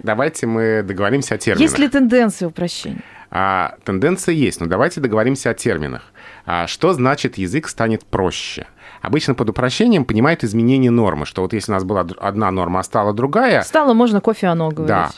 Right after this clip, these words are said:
Speaker 1: но,
Speaker 2: например.
Speaker 1: а, во-первых, кофе «оно» — это уже д-, много-много веков. А, все те несколько столетий, что слово «кофе» в русском языке существует, оно колеблется между мужским и средним родом.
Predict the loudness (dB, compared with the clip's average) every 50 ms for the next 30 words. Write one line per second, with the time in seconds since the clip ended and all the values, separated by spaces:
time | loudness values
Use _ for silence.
0 | -8 -2 0 2 2 4 2 2 0 -2 -4 -6 -4 -2 0 2 2 4 4 2
1 | 2 2 0 0 0 2 2 2 0 0 -4 -8 -8 -2 0 0 0 0 0 -2
2 | -2 0 -2 -4 -4 -4 -2 0 2 2 2 2 2 0 -2 -6 -10 _ _ _
3 | _ _ _ _ -8 -8 -6 -4 -2 0 0 2 2 2 2 2 2 0 0 0
4 | -2 -2 -4 -6 -4 -2 0 0 0 0 0 -2 -2 -2 -2 -2 -2 -2 -4 -4
5 | -2 -2 -2 -2 -4 -8 -18 _ _ _ _ -20 -20 -20 -20 _ -8 -4 -2 -2
6 | -2 -2 -4 -4 -2 -2 0 0 0 0 0 0 2 0 -2 -4 _ _ _ _
7 | -4 -4 -2 -2 -4 -6 -8 -8 -6 -2 0 2 2 0 0 -2 -6 -8 -8 -8
8 | -8 -6 -4 -4 -4 -4 -4 -4 -4 -4 -4 -4 -8 -12 -12 -12 _ -20 _ _
9 | -6 -4 -4 -6 -4 -4 -4 -4 -2 -4 -4 -6 -8 -8 -6 -8 -8 -6 -2 0
10 | 0 0 0 0 -2 0 0 2 2 4 2 2 0 0 -2 0 0 2 2 0
11 | 0 -2 -2 -2 -2 0 0 -2 -2 -4 -4 -6 -4 -2 -2 -2 0 0 -2 -2
12 | -2 -2 -2 -2 -4 -4 -6 -8 -10 -16